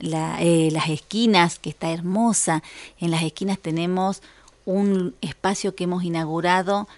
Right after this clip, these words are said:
precioso, donde también es como un camping. Al lado de este está el, el, la casa de, de Buena Cosecha,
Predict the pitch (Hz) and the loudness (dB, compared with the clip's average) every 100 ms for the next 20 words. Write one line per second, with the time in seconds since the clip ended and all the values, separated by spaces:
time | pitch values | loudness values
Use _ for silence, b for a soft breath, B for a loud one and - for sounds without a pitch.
0 | b _ 180 175 - - 226 202 185 175 | b _ -8 -8 -4 0 0 0 -4 -4
1 | 170 165 160 170 175 226 - 240 220 208 | -4 -4 -4 -4 -2 -4 -2 -2 0 -2
2 | - 156 147 143 160 - B B - 170 | -2 -2 -2 -6 -10 -10 B B -2 4
3 | 185 214 202 190 214 226 - - 185 202 | 6 8 6 2 0 -4 0 2 2 0
4 | b b - - 180 160 160 160 - - | b b -10 -4 -2 0 -2 -4 -6 -4
5 | 165 160 160 160 - 170 160 170 - 170 | -2 -2 -4 -6 -4 -4 -4 -4 0 0
6 | 165 165 - 185 170 175 175 - 156 233 | 2 -2 -4 -8 -4 -2 -2 -4 -4 -2
7 | 240 - | -2 -2